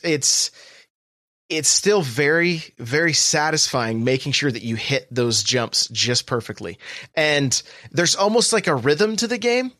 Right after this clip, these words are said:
and it's, it's, it's pretty, uh, pretty cool. And Kirby is saying, um,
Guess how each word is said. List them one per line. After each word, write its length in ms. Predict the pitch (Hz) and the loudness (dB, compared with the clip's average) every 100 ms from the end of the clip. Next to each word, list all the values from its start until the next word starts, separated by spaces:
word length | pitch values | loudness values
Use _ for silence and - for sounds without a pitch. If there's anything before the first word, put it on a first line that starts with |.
| _ | _
and 160 | 143 139 | -2 0
it's, 300 | 127 - - | 0 0 0
it's, 460 | 143 123 - - - | -2 0 0 0 -2
it's 240 | 131 110 | -4 -4
pretty, 600 | - - 131 123 120 107 - _ _ - | -6 -6 -4 -2 -2 -6 -10 _ _ -10
uh, 300 | - 98 98 | -8 -6 -8
pretty 320 | - 143 127 | -8 -6 -6
cool. 380 | - 117 101 - - - 131 | -6 -8 -8 -12 -16 -18 -6
And 400 | 151 156 156 135 | 0 2 2 -2
Kirby 480 | 131 - 220 240 247 | 0 2 2 0 -2
is 160 | 214 185 | 0 2
saying, 540 | - 196 196 190 185 - - - | 2 2 2 2 0 -4 -18 -8
um, 360 | - 151 156 151 | -2 0 2 0